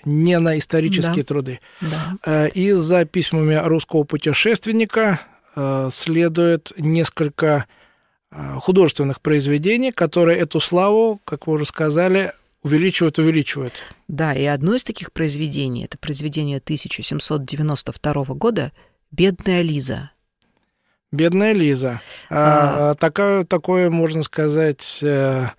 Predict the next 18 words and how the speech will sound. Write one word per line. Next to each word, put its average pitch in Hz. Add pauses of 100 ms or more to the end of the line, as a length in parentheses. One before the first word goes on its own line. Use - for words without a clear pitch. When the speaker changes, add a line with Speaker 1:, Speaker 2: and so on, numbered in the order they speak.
(520)
Speaker 1:
эм, 139
катехизис 196
русского 175
сентиментализма. 156
Speaker 2:
Да, 156
считается, -
что 160
Карамзин, 156
собственно, 170
в 151
русской 156
литературе 147
его 160
и 175
утвердил. 165 (1000)
И, 165
кроме 254
того, 147